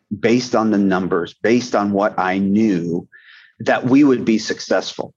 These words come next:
And I knew that the short-term, uh, lack of capital would not translate long-term. And in that first year, because I said no to all those cases, I was able to take on a case that several other lawyers had,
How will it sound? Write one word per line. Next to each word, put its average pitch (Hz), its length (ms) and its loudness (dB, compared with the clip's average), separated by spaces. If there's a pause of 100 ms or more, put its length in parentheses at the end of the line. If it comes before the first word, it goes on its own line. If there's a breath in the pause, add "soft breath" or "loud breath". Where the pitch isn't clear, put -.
(140)
And 110 160 2
I 95 240 0
knew 117 260 4
that 104 220 0
the - 100 -2
short-term, 117 1080 -2 (420 soft breath)
uh, 156 140 2
lack 131 340 2
of 127 140 -4
capital 117 760 0
would 123 360 4
not 120 360 2
translate 110 680 -2
long-term. 101 720 -2 (140)
And 113 120 2
in 110 140 4
that 92 180 0
first - 560 -2
year, 135 440 0 (240)
because 156 420 -2
I 85 140 0
said 87 260 -2
no 80 220 -4
to 82 80 -8
all 78 180 -8
those 85 220 -14
cases, - 440 -8 (400 loud breath)
I 120 100 2
was 127 300 2
able 139 360 4
to 110 100 2
take 123 320 -2
on 107 220 0
a 90 100 -6
case - 440 -2
that 85 220 -2
several 143 440 0
other 117 200 0
lawyers 101 520 0
had, 82 340 -4